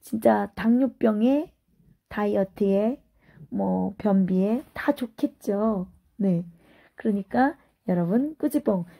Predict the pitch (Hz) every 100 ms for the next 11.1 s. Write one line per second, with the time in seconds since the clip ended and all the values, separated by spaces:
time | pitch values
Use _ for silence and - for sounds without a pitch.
0 | - 254 349 349 320 302 285 - 220 226
1 | 226 214 233 - _ _ _ _ _ 262
2 | 220 - 233 214 185 202 190 202 190 175
3 | 185 170 - _ - 247 214 175 180 277
4 | 190 - _ _ _ _ 202 196 185 196
5 | 190 - _ _ - 196 190 208 _ _
6 | _ _ _ - 180 - 190 180 202 175
7 | 180 170 175 160 156 - - - _ _
8 | _ _ _ 226 220 202 190 185 170 165
9 | 170 - _ - - - - - 240 415
10 | - 269 269 254 240 208 190 190 202 220